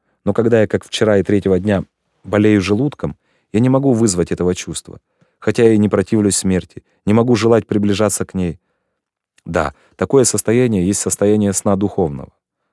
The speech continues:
Надо спокойно ждать. Продолжаю вчерашнее. То, что я пишу про своё детство, я пишу больше по рассказам, и часто то, что мне про меня рассказывали, перемешивается с тем, что я испытал. Так что я не знаю иногда, что я пережил и что слышал от людей.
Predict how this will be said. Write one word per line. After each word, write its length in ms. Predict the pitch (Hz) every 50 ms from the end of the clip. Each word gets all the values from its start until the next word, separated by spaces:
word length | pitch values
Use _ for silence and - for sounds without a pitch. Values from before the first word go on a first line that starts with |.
| _ -
Надо 160 | 123 117 117
спокойно 420 | - - 117 - 117 117 104 104
ждать. 300 | 98 98 90 - - - _ _ _ _ _ _ _ _ _ _ _ _ _ _ _ _
Продолжаю 420 | - 107 110 120 123 123 135 117 107
вчерашнее. 640 | - - - 95 85 71 - - - - - - _ _ _ _ _ _ _ _ _ _
То, 120 | - 123
что 140 | - - 110
я 120 | 107 101
пишу 260 | - - 104 - -
про 120 | 92 - 87
своё 280 | - - 95 92 87
детство, 300 | 85 107 135 139 - -
я 120 | 104 107 113
пишу 280 | - - - - -
больше 300 | 120 107 123 120 - -
по 100 | 104 117
рассказам, 560 | 117 123 - - - - 80 71 67 65 62 - _ _ _ _ -
и 80 | -
часто 340 | 101 - 131 117 - - 117
то, 200 | - - 127 117
что 220 | 104 - - - 107
мне 180 | 107 113 110
про 140 | - - 104
меня 200 | 104 104 104 101
рассказывали, 600 | 98 98 92 - - 143 131 120 104 95 90 85
перемешивается 760 | - - 104 107 113 117 113 - - 95 95 92 - - 85
с 80 | -
тем, 180 | - - 117 113
что 180 | 107 - - 104
я 140 | 101 101
испытал. 520 | 107 104 - - 104 - - 78 71 71 - _ _ _ _ _ _ _ _ _
Так 160 | - 113 -
что 120 | - - 127
я 120 | 120 117
не 120 | 120 123
знаю 340 | 123 117 123 110 87 78 76
иногда, 400 | 73 73 76 76 78 78 76 73 - _ _ _
что 240 | - - - 117 113
я 100 | 98 90
пережил 440 | - 95 92 98 98 110 131 127 113
и 40 | 92
что 200 | - - - 104
слышал 320 | - - 98 - - 92
от 160 | 87 85 -
людей. 320 | 87 78 73 71 64 -